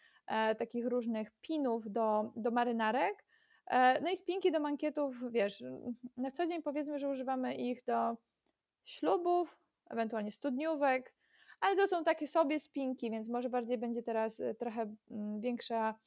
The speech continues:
uwaga będzie skupiona na tym, żeby te spinki były jednak z bardziej szlachetnych materiałów,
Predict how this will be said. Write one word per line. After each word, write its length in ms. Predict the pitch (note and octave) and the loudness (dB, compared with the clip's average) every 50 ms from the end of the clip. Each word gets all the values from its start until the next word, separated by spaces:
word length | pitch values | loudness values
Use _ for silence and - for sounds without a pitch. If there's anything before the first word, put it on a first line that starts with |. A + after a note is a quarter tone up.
| _ _ _ _ _ _ _ - | _ _ _ _ _ _ _ -4
uwaga 280 | - A#3+ A#3+ B3 A#3+ A3+ | 0 4 4 4 4 2
będzie 200 | G#3+ A3+ A3 A3 | -2 -2 -4 -6
skupiona 360 | - - G#3+ - A#3 A3+ A3+ | -8 -10 -10 -8 -6 -4 -2
na 140 | A3 A3 A3 | -2 -2 -2
tym, 140 | A3+ A3+ G#3+ | -4 -6 -6
żeby 220 | G#3 G#3 G3 - | -6 -6 -8 -8
te 80 | - G#3 | -10 -10
spinki 400 | - - - G#3 G#3 - - G3 | -12 -10 -8 -10 -8 -8 -8 -6
były 220 | G3 A3+ A3 A3+ | -2 0 0 2
jednak 340 | G#3+ G3+ G3+ G#3+ G#3 G3+ G3+ | 0 0 -2 -4 -6 -8 -8
z 200 | F#3+ G#3 G#3 F#3 | -8 -8 -6 -2
bardziej 260 | G#3+ A3 G#3 G#3 G#3+ | -2 -2 -2 -2 -6
szlachetnych 500 | - - G#3+ F#3+ G#3+ B3 B3+ - C#4+ B3+ | -6 -6 -6 -4 -4 -4 -4 -4 -4 -4
materiałów, 640 | C#4+ C#4 C4+ C#4+ C#4+ C#4 C#4 C4+ C4 C#4 B3+ - | -4 -2 -2 0 0 2 4 4 2 2 0 -4